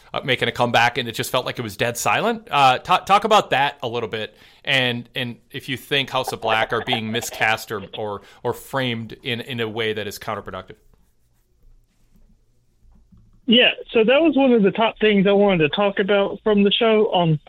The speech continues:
Speaker 2: so, uh, the Acclaim were advertised for the show. I'm changing the subject a little bit, but I wanna get it back to
Speaker 1: Mm-hmm.
Speaker 2: House of Black. The Acclaim were advertised for the show. So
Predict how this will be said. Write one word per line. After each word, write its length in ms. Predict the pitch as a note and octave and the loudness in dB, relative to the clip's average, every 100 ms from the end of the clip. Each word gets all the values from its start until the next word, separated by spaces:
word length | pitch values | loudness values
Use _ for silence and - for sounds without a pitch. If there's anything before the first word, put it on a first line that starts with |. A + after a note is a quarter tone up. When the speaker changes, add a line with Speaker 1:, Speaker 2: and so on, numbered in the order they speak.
| - _ _ _ - | -20 _ _ _ 0
Speaker 2:
so, 320 | G#3 G3 - _ _ _ _ _ _ _ _ _ _ - | 4 4 0 _ _ _ _ _ _ _ _ _ _ -4
uh, 80 | A3+ | 2
the 160 | G#3+ G#3+ | 4 2
Acclaim 480 | - B3+ D4 C#4 | 0 0 2 2
were 240 | G3+ F#3 - | 2 2 0
advertised 840 | F#3+ F#3 E3+ D#3+ F3+ D#3 D3+ D3 D3 - | 0 0 0 -2 0 0 2 0 -4 -8
for 140 | - F3 | 0 2
the 80 | D3 | 2
show. 240 | - C#3+ | 2 2
I'm 100 | C3 | 0
changing 360 | G3+ G#3+ G3+ F#3+ | 0 0 2 0
the 80 | |
subject 400 | F3 F#3 E3 D#3+ | 0 0 0 0
a 80 | D3+ | 0
little 220 | D3+ D#3+ | 2 2
bit, 280 | C#3+ D3 B2+ D3 | 2 0 -2 -6
but 120 | C3+ | -10
I 100 | C#3+ | -2
wanna 200 | D3+ D3+ | 0 0
get 160 | D3 C#3+ | 0 -2
it 120 | C3+ | 0
back 220 | D3 B2+ | -2 -2
to 60 | D3 | -2
Speaker 1:
Mm-hmm. 120 | C3 | 0
Speaker 2:
House 240 | D#3 C3+ | 0 0
of 80 | D3 | 0
Black. 280 | D3 C3+ B2+ - - - | 0 0 -2 -8 -20 -4
The 80 | F#3+ | 0
Acclaim 280 | F#3+ C#4 D4+ | 2 2 2
were 120 | G#3+ | 0
advertised 560 | E3 F3 E3+ F3 D#3 C#3+ | 0 0 0 0 -2 0
for 100 | D3+ | -2
the 100 | C3+ | -2
show. 320 | - D#3 C#3 - - _ | 0 0 0 -2 -20 _
So 260 | - F#3+ | 0 4